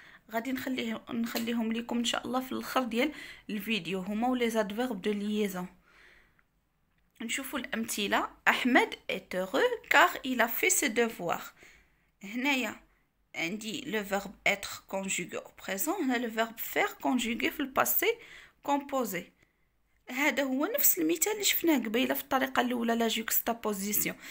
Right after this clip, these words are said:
غير هنا كانوا هاد لي دو بروبوزيسيون مرتبطين بهاد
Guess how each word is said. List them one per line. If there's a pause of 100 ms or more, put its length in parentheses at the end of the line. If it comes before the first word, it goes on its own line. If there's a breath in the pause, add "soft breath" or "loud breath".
(280 loud breath)
غير
هنا
كانوا
هاد
لي
دو (200)
بروبوزيسيون
مرتبطين
بهاد